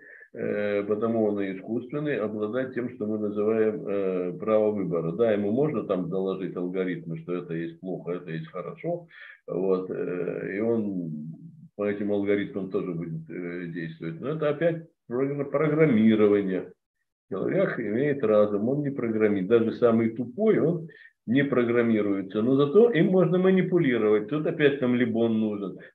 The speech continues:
То есть, ну как так, вот говорит, разумный человек, ну как ты мог вот такое вот сделать, да? Вот такое решение, э, принял. Значит, все,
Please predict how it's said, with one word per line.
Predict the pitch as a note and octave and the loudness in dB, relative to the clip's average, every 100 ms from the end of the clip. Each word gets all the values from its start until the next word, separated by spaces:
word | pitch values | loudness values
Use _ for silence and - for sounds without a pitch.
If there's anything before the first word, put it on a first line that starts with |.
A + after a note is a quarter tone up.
| - | -4
То | |
есть, | A2+ A#2 | -2 0
ну | C#3+ | 0
как | D3 D3 - | 6 4 6
так, | B2+ G#2+ G2 | 6 4 4
вот | F#2+ | -4
говорит, | F#2 G2+ G#2 G#2 | -2 2 2 2
разумный | G#2+ A2+ C3 E3 D#3+ D#3 | 2 2 4 4 4 2
человек, | D3 C#3+ C3+ G2+ - | 0 2 2 0 -4
ну | A2 | -2
как | C#3+ C#3 | -2 0
ты | C#3+ | 0
мог | C#3 A2+ | 2 2
вот | A#2 A2+ - | -2 -6 -6
такое | - B2+ A#2+ | -4 0 2
вот | A#2+ A2+ G2+ | 0 -2 -6
сделать, | F#2 D#2+ E2 E2 | -4 -4 -6 -6
да? | G#2+ - _ _ _ _ _ _ _ - | -6 -8 _ _ _ _ _ _ _ -10
Вот | C#3+ D#3 | -8 -4
такое | D3+ E3 G3+ E3+ | -2 2 2 2
решение, | B2 D3 E3+ D3+ | 0 -2 0 2
э, | A2 F#2+ F#2 F2+ F#2 F#2 | 4 4 2 0 -2 -4
принял. | G#2+ A#2 A2 | -2 -2 0
Значит, | B2 C#3 - | 0 0 2
все, | E3 E3 - | 4 6 4